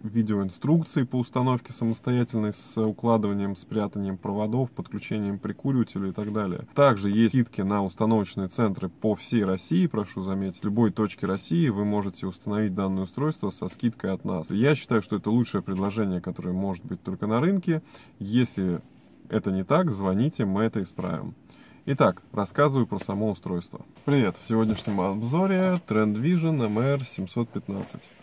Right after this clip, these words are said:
Это зеркало заднего вида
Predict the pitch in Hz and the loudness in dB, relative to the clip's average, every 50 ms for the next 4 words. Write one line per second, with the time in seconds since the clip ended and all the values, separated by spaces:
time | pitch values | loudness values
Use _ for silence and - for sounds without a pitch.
0 | - - - - - - - - - - - - - - - 135 131 - 131 110 | -10 -10 -10 -12 -12 -12 -12 -12 -14 -18 -20 -20 -8 -2 0 0 2 2 2 2
1 | 98 - - - - 104 107 120 135 123 113 - - 101 95 87 85 104 107 98 | 2 0 -4 -8 -6 0 2 4 4 4 2 0 -2 -4 -4 -4 -4 -6 -8 -12
2 | _ _ _ _ _ - 113 110 113 107 104 101 98 98 101 104 113 139 175 196 | _ _ _ _ _ -6 -2 0 0 0 0 0 0 -2 -2 -2 0 0 2 2
3 | 185 180 175 175 180 175 | 2 2 2 2 0 0